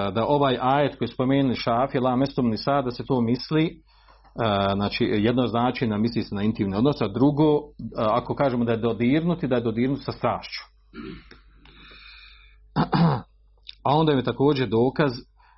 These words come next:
a, hadis, poznati hadis od Aiše radijallahu anha, a, hadis,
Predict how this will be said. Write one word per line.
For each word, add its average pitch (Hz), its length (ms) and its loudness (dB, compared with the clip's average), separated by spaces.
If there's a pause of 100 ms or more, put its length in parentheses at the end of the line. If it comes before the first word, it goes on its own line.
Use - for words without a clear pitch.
(220)
a, 98 500 -2 (640)
hadis, 123 420 -2
poznati 107 440 -4
hadis 104 340 0 (160)
od 113 180 0
Aiše 113 460 2
radijallahu 101 720 -2
anha, 107 420 -2 (920)
a, 104 500 -4
hadis, 113 280 0